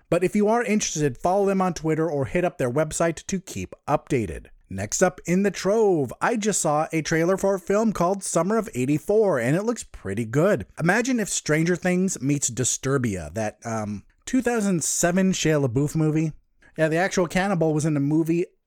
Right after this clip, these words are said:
th-, uh, very similar to this one. Basically, a group of kids become convinced that their cop neighbor is a serial killer who's been killing thirteen to eighteen-year-old white boys.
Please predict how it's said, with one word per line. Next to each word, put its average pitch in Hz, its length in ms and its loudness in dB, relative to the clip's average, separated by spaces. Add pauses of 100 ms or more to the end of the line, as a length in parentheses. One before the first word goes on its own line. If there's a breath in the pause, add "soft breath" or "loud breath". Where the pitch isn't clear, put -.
(160)
th-, 139 140 -14
uh, 151 160 -4
very 214 260 2
similar 220 360 2
to 147 120 -2
this 170 260 0
one. 78 320 -8 (280 loud breath)
Basically, 175 400 2
a 160 100 2
group 196 240 2
of 226 140 0
kids 190 260 0
become 156 340 -2
convinced 156 680 0
that 143 180 0
their 135 140 0
cop 170 420 -2
neighbor 151 340 2
is 143 140 0
a 131 100 0
serial 202 520 2
killer 95 340 -2
who's 131 160 0
been 135 160 0
killing 180 360 0
thirteen 180 400 -2
to - 140 -6
eighteen-year-old 143 640 0
white 147 280 -2
boys. 71 420 -8